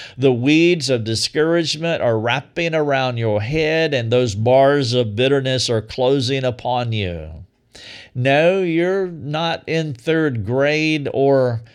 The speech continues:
Kansas anymore. Your safe little world where God was big and trouble was small has turned into a war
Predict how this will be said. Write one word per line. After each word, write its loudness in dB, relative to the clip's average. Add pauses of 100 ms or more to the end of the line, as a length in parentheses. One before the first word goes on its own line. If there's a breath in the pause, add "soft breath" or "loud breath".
(240 soft breath)
Kansas 0
anymore. -2 (320)
Your -2
safe -2
little 0
world 2
where 2 (320 loud breath)
God 4
was 2
big 2
and -4
trouble 4
was 0
small 2
has 0
turned -4
into 0
a 4
war 2